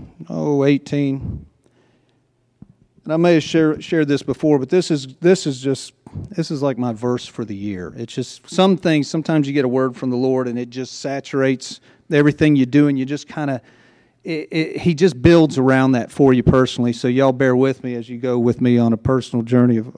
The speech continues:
where God's got me right now. But one of the things we gotta look, look at, how do things go bad in a nation? And, and this is the neat part where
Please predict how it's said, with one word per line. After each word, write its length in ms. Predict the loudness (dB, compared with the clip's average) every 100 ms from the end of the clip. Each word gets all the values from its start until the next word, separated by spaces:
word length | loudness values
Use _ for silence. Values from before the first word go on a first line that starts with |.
| 0
where 180 | 2 4
God's 320 | 2 0 -2
got 240 | -4 -4
me 100 | -8
right 280 | -8 -10 -10
now. 380 | -8 -8 -8 -12 _ _ _ _ _ _ _ _ _ 2
But 120 | 4
one 120 | 6
of 80 | 4
the 80 | 2
things 300 | 4 4 4
we 100 | 6
gotta 220 | 6 6
look, 280 | 6 6 2 -6
look 360 | -2 4 4 4
at, 240 | 0 0 _ _ -16
how 200 | -2 2
do 100 | 4
things 300 | 4 4 4
go 160 | 4 4
bad 300 | 6 4 4
in 120 | 2 0
a 40 |
nation? 680 | 0 0 -2 -10 -18 -20 -20 -20 _ _ _ _ 0
And, 360 | 2 2 0 -6
and 200 | -8 0
this 220 | 2 4 2
is 140 | 2
the 140 | 4
neat 220 | 6 6 4
part 400 | 4 4 2 0
where 460 | 4 6 6 4